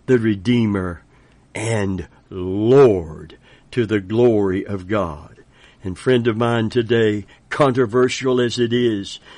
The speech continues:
it is a truth that cannot be and must not be compromised.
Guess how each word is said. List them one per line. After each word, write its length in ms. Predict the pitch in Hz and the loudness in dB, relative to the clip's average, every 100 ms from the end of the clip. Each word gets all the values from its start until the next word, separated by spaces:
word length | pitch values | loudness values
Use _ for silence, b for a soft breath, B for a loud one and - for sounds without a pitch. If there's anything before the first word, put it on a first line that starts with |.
| B | B
it 160 | - 135 | 0 2
is 220 | 120 107 | 2 0
a 80 | 117 | -4
truth 680 | - - - 135 95 92 - B B | -6 -4 0 0 -2 -8 -18 B B
that 240 | 120 117 110 _ | -4 -2 -4 _
cannot 1200 | - - 135 120 113 - 151 120 113 104 - 127 107 | -10 -4 -2 -2 -4 -12 -8 -4 -4 -6 -12 -20 -2
be 320 | 120 110 101 B B | 0 0 -2 B B
and 260 | 123 117 113 | -4 -2 0
must 380 | 120 113 - 117 | 0 -2 -6 -6
not 400 | 110 107 - - | -4 -4 -6 -6
be 200 | 110 98 - | -6 -6 -8
compromised. 1000 | 127 107 110 98 92 82 80 80 - | -6 -6 -6 -6 -6 -8 -12 -16 -20